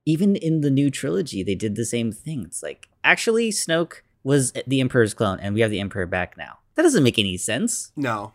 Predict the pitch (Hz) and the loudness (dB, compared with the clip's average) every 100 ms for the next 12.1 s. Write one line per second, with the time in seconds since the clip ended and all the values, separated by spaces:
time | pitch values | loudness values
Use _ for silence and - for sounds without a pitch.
0 | _ 90 87 - _ _ 110 107 - - | _ -8 -8 -10 _ _ -6 -4 -4 -2
1 | 208 208 202 - - - 185 185 196 - | -2 -2 -4 -14 -20 -8 -6 -2 -4 -6
2 | - - 170 170 170 - 147 - 185 160 | -12 -8 -6 -4 -6 -8 -10 -8 -6 -2
3 | 151 147 180 - 151 135 139 135 123 120 | -4 -4 -8 -6 -4 -2 -2 -4 -6 -8
4 | 151 143 127 117 - 117 123 127 147 147 | -8 -8 -10 -10 -10 -8 -4 -4 -6 -8
5 | 147 127 123 117 120 120 - 147 180 139 | -10 -10 -10 -10 -10 -12 -10 -10 -8 -10
6 | - - - - _ - 156 156 190 143 | -12 -18 -20 -20 _ -2 -2 -2 -6 -10
7 | 120 120 - - 208 214 - 196 110 _ | -12 -16 -20 -4 0 0 0 0 0 _
8 | _ _ 170 196 190 - 139 123 123 120 | _ _ -2 -2 -2 -2 -4 -4 -6 -8
9 | 120 120 113 123 110 107 - - 123 123 | -8 -8 -8 -6 -8 -8 -16 -8 -4 -4
10 | 123 120 117 160 165 151 160 156 139 120 | -4 -6 -4 -2 -2 -4 -6 -6 -6 -8
11 | 113 113 120 113 113 117 110 110 156 156 | -8 -10 -12 -10 -12 -8 -8 -6 -6 -2
12 | 147 | -4